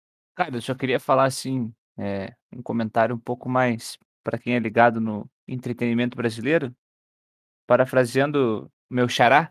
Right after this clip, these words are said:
Arthur Piccoli de Conduru, que a Alicia fez aqui hoje foi aulas, cria. Então, assim, quem co-, quer conhecer futebol feminino,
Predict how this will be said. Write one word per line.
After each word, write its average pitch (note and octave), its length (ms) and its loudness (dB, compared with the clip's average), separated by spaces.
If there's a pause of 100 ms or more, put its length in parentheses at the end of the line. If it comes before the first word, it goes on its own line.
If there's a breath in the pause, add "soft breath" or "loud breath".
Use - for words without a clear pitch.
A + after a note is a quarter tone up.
(160)
Arthur C#3+ 480 -4
Piccoli D#3 320 -2
de A2+ 140 -8
Conduru, B2 500 -6 (560)
que - 80 -2
a C3 60 10
Alicia C3+ 320 2
fez C#3 300 0
aqui C3 240 -4
hoje C#3 220 0
foi D3 220 0 (180)
aulas, D#3 480 8
cria. G#2 440 -4 (540)
Então, B2 260 -6
assim, A#2+ 360 -6 (600)
quem E3 180 -2
co-, - 160 -18 (300)
quer D#3+ 120 6
conhecer D#3 340 0
futebol C#3 280 2
feminino, C#3 500 -4